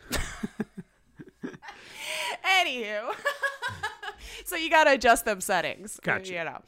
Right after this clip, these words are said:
Speaker 2: Mm-hmm.
Speaker 1: Anyway, what have you been playing? <laughs>
Speaker 2: Well, <laughs> um, I do want, I do wanna bring this up first before I get into those.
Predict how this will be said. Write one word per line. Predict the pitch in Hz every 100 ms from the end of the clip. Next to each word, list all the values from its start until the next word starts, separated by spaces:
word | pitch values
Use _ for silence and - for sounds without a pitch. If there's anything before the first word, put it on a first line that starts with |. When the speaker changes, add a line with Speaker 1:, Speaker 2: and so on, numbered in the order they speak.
| -
Speaker 2:
Mm-hmm. | 135 107 98
Speaker 1:
Anyway, | 254 220 196 247
what | 381
have | 480
you | 554 740 466
been | 233
playing? | 247 175 160 240 - -
<laughs> | - -
Speaker 2:
Well, | 113 190 175 135 165 - - - - - - -
<laughs> | - - 440 - 370 - 349
um, | 139 143 139 - -
I | 151
do | 156 240
want, | 247 233 185
I | 143
do | 147 180
wanna | 180 160
bring | 165 170
this | 165 -
up | 160 -
first | 160 151 -
before | - 160
I | 143
get | 127 127
into | 123 123
those. | 131 139 127 110